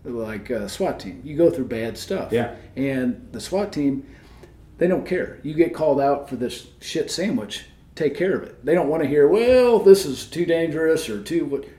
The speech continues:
Speaker 1: You're going to the worst of the worst. You gotta come up with a game plan of how you're gonna deal with it. There's no, "Oh,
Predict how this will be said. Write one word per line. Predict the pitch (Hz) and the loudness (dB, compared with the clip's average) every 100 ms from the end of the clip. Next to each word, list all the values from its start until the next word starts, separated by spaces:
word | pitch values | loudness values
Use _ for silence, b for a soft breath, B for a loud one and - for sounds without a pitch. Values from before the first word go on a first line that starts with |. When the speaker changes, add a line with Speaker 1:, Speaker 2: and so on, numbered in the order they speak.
| - | -4
Speaker 1:
You're | 226 226 | -2 0
going | 139 147 139 | 0 2 2
to | 147 | 0
the | 127 | -4
worst | 113 139 143 - | 2 2 2 -4
of | |
the | 107 | -6
worst. | 165 180 170 - | -2 -2 -4 -6
You | 190 | 0
gotta | 190 131 | 0 0
come | 143 | -2
up | 143 | -2
with | 107 | -4
a | |
game | 110 170 185 | -4 -4 -4
plan | 143 131 131 | -4 -4 -2
of | 104 | -2
how | 139 | 0
you're | 135 | 0
gonna | 127 101 | 0 -4
deal | 101 196 | 0 2
with | 175 | 2
it. | 165 - | -2 2
There's | 185 185 180 | 4 6 4
no, | 160 147 139 127 - | 4 8 6 6 4
"Oh, | 190 208 214 - | 10 10 8 -2